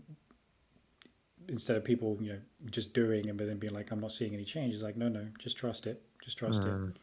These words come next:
Speaker 1: And then they're like, "All right, I'll keep going." And then eventually they get there. So again, not even necessarily having to understand the process, but being the process and doing.
Speaker 2: Mm. Too right, man.
Speaker 1: Mm.
Speaker 2: Too right.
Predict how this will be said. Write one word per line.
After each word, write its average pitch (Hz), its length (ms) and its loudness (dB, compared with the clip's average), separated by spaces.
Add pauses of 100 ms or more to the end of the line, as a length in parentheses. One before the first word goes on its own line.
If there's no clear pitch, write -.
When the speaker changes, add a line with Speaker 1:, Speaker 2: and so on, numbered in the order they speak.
(360)
Speaker 1:
And 104 680 -2
then 110 160 -2
they're 101 120 -4
like, 110 120 -6
"All 139 60 2
right, 131 120 4
I'll 117 120 -2
keep 120 200 0
going." 101 320 -2 (340)
And 120 80 2
then 110 60 2
eventually 107 480 0 (200)
they 107 100 0
get 101 200 -2
there. 98 200 -8 (320)
So 107 280 0
again, 98 440 -2
not 110 200 0
even 104 220 0
necessarily 104 440 -2
having 104 240 -4
to 98 300 -8 (180)
understand 104 380 -4
the 101 40 -8
process, 104 440 -4
but 107 300 -6 (680)
being 101 480 2
the - 80 -12
process - 640 -6 (440)
and 101 180 -4
doing. 98 140 6
Speaker 2:
Mm. 104 580 4 (1000)
Too - 140 6
right, 101 160 10
man. 98 120 4
Speaker 1:
Mm. - 200 -10
Speaker 2:
Too - 160 4
right. - 200 8